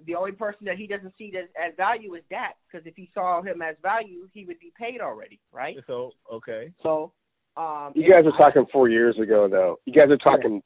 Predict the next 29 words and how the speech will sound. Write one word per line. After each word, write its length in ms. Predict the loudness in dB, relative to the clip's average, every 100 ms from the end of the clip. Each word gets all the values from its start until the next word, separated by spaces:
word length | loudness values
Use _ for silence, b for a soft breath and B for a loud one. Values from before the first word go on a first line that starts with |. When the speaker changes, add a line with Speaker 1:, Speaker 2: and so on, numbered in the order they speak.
| _
Speaker 3:
four 140 | -2
years 200 | -2 -2 -8
ago. 200 | -14 -16 _ _ _ _ _
I 80 | 0
mean, 220 | 2 2
Jerry 240 | 6 8 10
Jones 240 | 8 8
is 120 | 6
old. 440 | 6 6 6 4 0 _ _ _ _ _
Jerry, 320 | 2 6 8 10 8 4 2
Jerry 220 | 6 6
Jones 280 | 6 4 4
is 60 | 0
white, 460 | 2 4 6 4 0 _ _ _ _ _
but 140 | 0 2
he's 160 | 4
not 240 | 6 4 6
so 200 | 6 6 6 4
tone 240 | 6 6
deaf 300 | 6 6 6
as 140 | 4 0 2
to, 100 | 4
like, 360 | 4 2 2 -4 -20 _ _ _
continue 560 | -8 -8 -2 -2 -2 -6 -4
to 80 |
go 260 | -2 2 2
with 120 | 2
that 200 | 0 -2
platform. 460 | -2 -4 -4 -8 -20